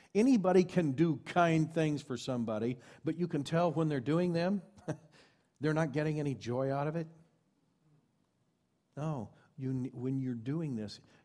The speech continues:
you need to do it in the spirit of blessing. By the way, when you pray for them, there's kind of more than one way to pray. You already know where I'm gonna go with that, right?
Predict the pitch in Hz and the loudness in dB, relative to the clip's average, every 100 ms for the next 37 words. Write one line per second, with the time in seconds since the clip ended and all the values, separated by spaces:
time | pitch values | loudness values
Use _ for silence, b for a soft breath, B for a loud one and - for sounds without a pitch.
0 | - 123 127 123 117 123 123 120 127 110 | -10 -6 -4 -6 -6 -6 -6 -6 -8 -8
1 | 107 - - 131 123 - 107 120 110 101 | -10 -14 -12 -10 -10 -10 -16 -16 -14 -14
2 | - 92 85 85 _ _ _ _ _ _ | -14 -16 -16 -20 _ _ _ _ _ _
3 | _ _ _ _ _ - 123 135 120 123 | _ _ _ _ _ -16 -12 -10 -10 -10
4 | 139 - _ _ _ _ _ _ _ _ | -10 -14 _ _ _ _ _ _ _ _
5 | _ _ _ _ _ _ _ _ _ _ | _ _ _ _ _ _ _ _ _ _
6 | - 117 117 110 - 139 135 139 131 147 | -14 -10 -10 -10 -10 -10 -8 -8 -8 -10
7 | 139 - _ _ _ _ _ _ _ _ | -12 -18 _ _ _ _ _ _ _ _
8 | _ _ - 123 - 170 156 135 143 127 | _ _ -12 -12 -6 -4 -2 -2 -2 -2
9 | 123 139 131 127 123 - 127 143 143 _ | -4 -4 -4 -6 -8 -8 -6 -8 -10 _
10 | _ _ _ _ - 117 120 117 120 120 | _ _ _ _ -6 -4 -2 -2 -2 -2
11 | 120 117 113 110 117 104 87 95 85 98 | -2 -2 -4 -4 -4 -4 -6 -8 -6 -6
12 | 110 | -6